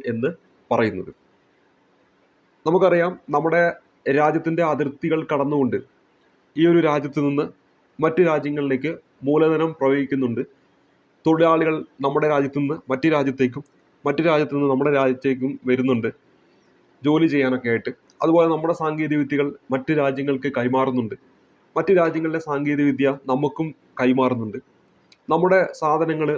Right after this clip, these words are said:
മറ്റ് രാജ്യങ്ങളിൽ വിൽക്കപ്പെടുന്നുണ്ട്. ഒപ്പം മറ്റ് രാജ്യങ്ങളിലെ സാധനങ്ങൾ നമ്മുടെ രാജ്യത്ത് വിൽക്കപ്പെടുന്നുണ്ട്. അതോടൊപ്പം തന്നെ നമ്മുടെ സേവനങ്ങൾ മറ്റ് രാജ്യങ്ങളിലും മറ്റ് രാജ്യങ്ങളിലെ സേവനങ്ങൾ നമ്മുടെ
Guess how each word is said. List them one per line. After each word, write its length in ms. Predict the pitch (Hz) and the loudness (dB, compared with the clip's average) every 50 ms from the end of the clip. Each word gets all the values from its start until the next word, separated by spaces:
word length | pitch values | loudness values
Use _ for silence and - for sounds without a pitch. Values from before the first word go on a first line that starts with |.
| - - 143 | -4 -6 -6
മറ്റ് 240 | 139 - - 175 170 151 - - - _ - - 143 | -6 -2 0 0 0 0 -2 -6 -12 _ -6 -2 0
രാജ്യങ്ങളിൽ 500 | 147 143 143 135 151 151 147 147 151 143 131 - - _ _ 131 | 0 0 0 -2 -2 -2 -2 -2 -2 -4 -6 -8 -12 _ _ -6
വിൽക്കപ്പെടുന്നുണ്ട്. 640 | 139 135 139 - 160 160 - 147 131 127 117 104 113 135 - _ _ _ _ _ _ _ - | -6 -4 -2 -2 -2 0 0 0 0 0 -2 -4 -8 -12 -14 _ _ _ _ _ _ _ -6
ഒപ്പം 180 | 123 127 175 170 196 | -4 -2 0 0 -2
മറ്റ് 180 | - 196 190 185 180 | 0 2 2 4 4
രാജ്യങ്ങളിലെ 460 | 165 156 156 160 160 151 147 151 151 151 147 156 | 4 2 0 0 0 -2 0 0 -2 -2 -2 0
സാധനങ്ങൾ 420 | 143 139 143 139 147 139 139 135 131 135 135 - - _ _ _ 127 135 | 0 2 2 2 0 0 0 0 0 0 -4 -8 -18 _ _ _ -4 -2
നമ്മുടെ 240 | 143 156 160 165 160 156 | 0 0 2 2 2 2
രാജ്യത്ത് 280 | 143 135 143 131 - 143 135 | 2 0 -2 -2 0 0 0
വിൽക്കപ്പെടുന്നുണ്ട്. 640 | 127 127 127 139 131 135 127 117 113 107 98 - - _ _ _ _ _ _ _ _ _ _ - | 0 0 0 -2 -2 0 -2 -2 -2 -4 -6 -10 -14 _ _ _ _ _ _ _ _ _ _ 0
അതോടൊപ്പം 340 | 160 175 175 170 165 160 160 160 | 2 4 4 4 4 0 0 -2
തന്നെ 160 | 156 156 143 147 | -2 -2 -2 -2
നമ്മുടെ 180 | 143 143 151 151 - - | -4 -4 -4 -6 -2 0
സേവനങ്ങൾ 440 | 143 139 143 143 147 147 139 143 143 135 127 | 2 2 2 2 2 0 0 -2 -4 -2 -2
മറ്റ് 160 | 135 131 - 165 156 147 | -4 -2 -2 -2 0 0
രാജ്യങ്ങളിലും 440 | 139 127 131 135 139 131 135 135 143 131 | 0 -2 -2 0 0 0 0 -2 -4 -6
മറ്റ് 140 | - - 156 156 | -6 -4 -2 -2
രാജ്യങ്ങളിലെ 400 | 143 139 127 135 135 135 139 131 - 135 | -2 -2 -4 -6 -6 -4 -6 -4 -2 -2
സേവനങ്ങൾ 360 | 127 123 123 123 127 127 147 190 - _ _ _ _ _ _ 131 | 0 0 0 0 -2 -2 -4 -4 -6 _ _ _ _ _ _ -2
നമ്മുടെ 240 | 131 131 143 147 156 | 0 0 0 0 2